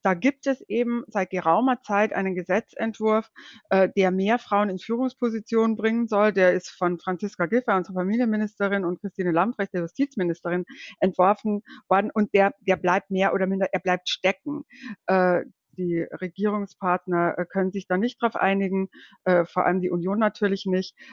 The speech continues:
äh, den weiter voranzutreiben. Und es geht darum, eine Frauenquote von mindestens dreißig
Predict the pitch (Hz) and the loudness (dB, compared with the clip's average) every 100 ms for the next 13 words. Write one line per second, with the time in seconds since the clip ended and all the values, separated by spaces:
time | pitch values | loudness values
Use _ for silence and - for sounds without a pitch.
0 | - 190 190 175 196 185 170 185 180 165 | -4 2 2 4 2 2 2 0 -2 -2
1 | 131 160 - - 120 - - _ - _ | -4 -8 -14 -12 -12 -12 -14 _ -20 _
2 | 226 220 - _ - 214 - 240 269 254 | 2 2 -2 _ -6 -4 -2 -2 2 0
3 | 254 247 240 175 180 - 170 185 247 247 | 2 0 0 -2 -4 -4 0 2 2 0
4 | - 202 220 220 214 202 202 208 - 190 | -4 0 0 0 -4 -2 -2 -4 -8 -8
5 | - 175 180 190 | 0 2 0 -6